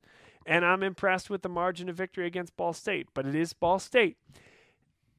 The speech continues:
And at no point this year can anybody realistically say that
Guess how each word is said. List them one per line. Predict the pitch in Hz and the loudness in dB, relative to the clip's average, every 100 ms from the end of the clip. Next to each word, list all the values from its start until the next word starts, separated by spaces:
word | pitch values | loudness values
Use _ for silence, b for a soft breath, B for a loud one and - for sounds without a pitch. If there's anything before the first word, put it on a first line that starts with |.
| _ - | _ 2
And | 175 | 4
at | 175 | 4
no | 160 165 214 | 2 0 0
point | - 226 226 - _ - | 2 2 2 -2 _ -8
this | 139 165 262 | -6 -4 0
year | 277 180 165 _ _ _ - | 4 4 2 _ _ _ -2
can | 165 | 2
anybody | 151 175 202 196 180 | 4 4 4 4 4
realistically | 170 196 196 185 - - 165 | 4 4 6 4 -2 -2 -2
say | - 170 175 | 2 2 4
that | 160 143 | 2 -2